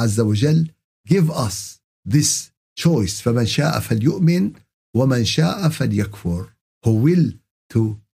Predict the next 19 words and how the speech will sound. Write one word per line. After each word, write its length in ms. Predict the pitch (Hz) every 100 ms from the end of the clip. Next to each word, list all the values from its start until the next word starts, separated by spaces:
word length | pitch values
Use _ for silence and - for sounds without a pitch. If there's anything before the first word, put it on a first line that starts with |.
| _
become 500 | - - 156 156 - _ _ -
believer, 580 | 110 156 202 196 208 202 _ _ -
it's 180 | -
okay. 420 | - - 156 147 156 _ _
Who 140 | - 123
will 220 | 135 196
to 120 | 165
become 340 | 151 135 151 151
rejecter, 640 | 135 120 143 - 139 104 104 _ -
it 140 | 147
is 200 | 156 120
his 560 | 98 135 185 156 151 160 _ _ - 120
choice. 640 | - - 247 123 - - _ _ -
يا 200 | 120 135
بني 340 | 131 131 135
آدم، 420 | 156 143 113 - 160 _ _ - - -
لبيك 420 | 107 107 135 -
اللهم 480 | 113 113 95 104 98
لبيك. 440 | 92 82 85 80